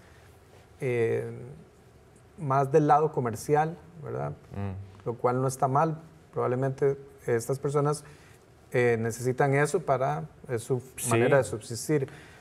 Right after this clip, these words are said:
Speaker 1: Pero está el otro componente de la radio, ya no como, como ese mecanismo para subsistir, sino para denunciar,
Speaker 2: Mm.
Speaker 1: ¿verdad?
Speaker 2: Mm.
Speaker 1: Y ahí es donde hace falta también ese apoyo de, de los estados para proveer esas posibilidades.
Speaker 2: Sí,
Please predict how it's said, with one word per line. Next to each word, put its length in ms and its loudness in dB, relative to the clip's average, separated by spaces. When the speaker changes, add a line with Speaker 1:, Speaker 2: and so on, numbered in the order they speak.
Speaker 1:
Pero 140 6
está 180 4
el 100 6
otro 220 4
componente 600 2
de 120 6
la 160 4
radio, 560 4
ya 180 2
no 220 0
como, 800 0
como 200 -4
ese 140 2
mecanismo 720 2
para 180 2
subsistir, 520 -4
sino 360 -4
para 360 4
denunciar, 640 0
Speaker 2:
Mm. 140 -4
Speaker 1:
¿verdad? 220 -6
Speaker 2:
Mm. 60 -4
Speaker 1:
Y 60 4
ahí 160 4
es 80 2
donde 440 4
hace 320 -2
falta 380 0
también 340 -4
ese 160 -2
apoyo 540 0
de, 640 -6
de 100 -4
los 200 -4
estados 560 0
para 320 -4
proveer 440 4
esas 500 -6
posibilidades. 760 -2
Speaker 2:
Sí, 400 0